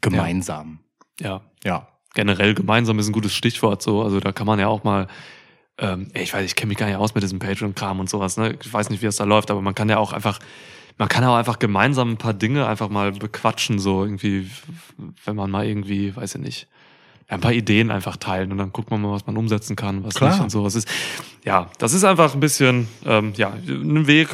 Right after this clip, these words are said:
Speaker 2: da könnt ihr uns was zurückgeben und wir haben Bock, dann euch irgendwie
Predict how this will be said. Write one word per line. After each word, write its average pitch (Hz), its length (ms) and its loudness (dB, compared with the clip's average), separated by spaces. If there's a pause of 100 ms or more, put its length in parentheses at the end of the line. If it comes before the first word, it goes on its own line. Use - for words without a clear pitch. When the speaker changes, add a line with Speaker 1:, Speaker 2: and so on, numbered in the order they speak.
(140)
Speaker 2:
da - 100 0
könnt 131 220 2
ihr 135 60 4
uns 127 100 0
was 127 160 0
zurückgeben 120 420 2
und 110 100 -2
wir 113 120 4
haben 110 100 2
Bock, 110 180 2
dann 107 140 0
euch 107 240 -2
irgendwie 104 400 -4